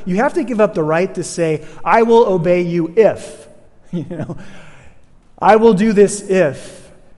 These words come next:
Because if you say "if," what you're really saying is, "I'll receive your recommendations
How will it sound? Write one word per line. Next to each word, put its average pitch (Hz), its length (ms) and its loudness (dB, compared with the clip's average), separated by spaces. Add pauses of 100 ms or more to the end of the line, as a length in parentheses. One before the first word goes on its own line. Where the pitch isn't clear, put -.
Because 175 260 -8
if 180 100 -4
you 185 80 -4
say 220 220 0
"if," 208 540 0
what 180 100 -2
you're 165 140 -4
really 202 260 0
saying 151 600 -6
is, 156 420 -4 (300)
"I'll 320 180 0
receive 233 460 -4
your 190 140 -2
recommendations 160 1400 -6